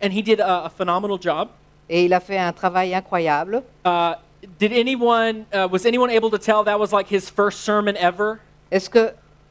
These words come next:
Speaker 2: quelqu'un ici a pu réaliser que c'était la première fois qu'il parlait ?
Speaker 1: Uh, probably not, unless someone told you. He did such a, such a great job.
Speaker 2: Probablement pas, sauf si quelqu'un vous l'a dit, parce qu'il a fait vraiment du très bon travail.
Speaker 1: However, at the beginning of his message, uh,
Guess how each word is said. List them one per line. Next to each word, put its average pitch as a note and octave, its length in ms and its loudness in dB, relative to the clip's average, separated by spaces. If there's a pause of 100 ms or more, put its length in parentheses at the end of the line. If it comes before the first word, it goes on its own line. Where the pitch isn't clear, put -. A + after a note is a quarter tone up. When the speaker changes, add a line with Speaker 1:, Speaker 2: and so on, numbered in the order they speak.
(260)
Speaker 2:
quelqu'un A#3 420 2
ici B3 340 0
a A3 80 2
pu A3 140 -6
réaliser G#3 560 0
que A3+ 60 -6
c'était G3+ 220 -2
la G3+ 120 2
première G#3+ 540 -2
fois G#3+ 280 0
qu'il G#3+ 180 -12
parlait ? F#3+ 400 -2 (320)
Speaker 1:
Uh, E3 300 0
probably G#3+ 340 2
not, G3+ 260 2
unless F#3 240 0
someone G3 280 -2
told G3 280 0
you. D#3+ 120 0
He D#3 160 -4
did F3+ 240 0
such G3+ 240 2
a, F3 180 2
such G3 220 -4
a G3+ 40 -2
great F3+ 380 0
job. E3 320 -2 (400)
Speaker 2:
Probablement A3 580 4
pas, G#3+ 180 0
sauf G3+ 220 -4
si G#3 100 -8
quelqu'un G3 380 0
vous F#3 140 -4
l'a F3+ 140 4
dit, G3+ 120 -4
parce F3 180 -4
qu'il F3+ 160 0
a F3 60 6
fait F3+ 140 -10
vraiment F#3+ 340 0
du F3 100 -8
très - 160 -2
bon F#3+ 140 -2
travail. C3 400 -2 (100)
Speaker 1:
However, C4 340 2
at C4 100 2
the A#3+ 100 -10
beginning B3 380 -2
of A#3+ 100 2
his G3 160 -6
message, F3 880 -2
uh, E3 280 0